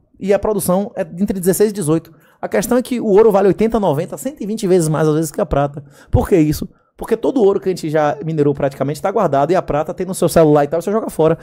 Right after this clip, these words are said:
Você não vai recuperar cinco reais de prata nesse celular, nem numa tela de computador, não é isso?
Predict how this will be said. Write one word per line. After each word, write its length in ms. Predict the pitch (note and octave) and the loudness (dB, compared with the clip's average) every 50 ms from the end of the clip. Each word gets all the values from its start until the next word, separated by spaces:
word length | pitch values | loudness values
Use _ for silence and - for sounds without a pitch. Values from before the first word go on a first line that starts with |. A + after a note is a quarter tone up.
| - - | -10 -12
Você 100 | - - | -6 -4
não 80 | A#3 A3+ | -2 0
vai 100 | A3+ G3+ | 0 0
recuperar 340 | G3+ - - - E3+ E3+ D3 | 0 -2 -2 0 0 0 0
cinco 200 | - F#3 E3+ F3+ | -2 -2 0 2
reais 180 | D#3+ D#3 D3+ | 4 4 4
de 80 | C#3+ D3+ | 4 2
prata 300 | C#3+ D3 C#3+ C#3 C#3 D3 | 0 2 0 0 0 0
nesse 140 | C#3+ C#3 C#3 | -2 -2 -2
celular, 320 | - D3 C#3 C#3 C#3 C#3+ | -2 -2 0 -2 -2 -4
nem 80 | F3 G3+ | -6 -8
numa 120 | G#3 F#3 | -8 -4
tela 200 | D3 D#3+ D#3 D#3 | -2 0 0 0
de 80 | C#3+ C#3+ | 0 0
computador, 420 | D#3 D3 - D3+ C3 C3+ C3+ C#3 | -4 -2 0 0 2 4 4 4
não 80 | C#3+ C#3+ | 4 2
é 60 | D#3 | 0
isso? 100 | D#3+ - | -2 -6